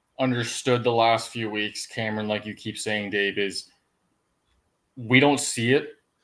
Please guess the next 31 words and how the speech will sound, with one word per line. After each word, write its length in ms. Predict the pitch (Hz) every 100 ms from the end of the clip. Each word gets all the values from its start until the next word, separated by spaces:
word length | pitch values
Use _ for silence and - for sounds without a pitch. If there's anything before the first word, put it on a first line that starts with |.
| -
You 100 | 113
know, 80 |
maybe 220 | 110 120 120
the 80 |
live 340 | 107 104 113 110
feeds 220 | 123 120
are 100 | 120
showing 360 | - 120 117 117
it, 140 | 113
but 160 | 113 101
he's 400 | 110 101 - _
not 580 | - 113 107 107 110 101 - _ _ -
live-, 400 | 117 107 110 110
he's 260 | 117 120 123
not, 260 | 135 123
it's 100 | 123
not 100 | 143
a, 260 | 135 117 117 - _ _ _ -
it's 80 | -
not 120 | 175
a 20 |
healthy 580 | 135 - 147 143 127 117 -
<laughs> 80 | -
environment, 760 | 127 127 - 135 123 117 120 117
it 180 | 131 120
sounds 280 | 117 110 110
like, 200 | 104 101
with 140 | 113
the 60 | 113
Cameron 360 | 120 113 110
around. 360 | 101 95 87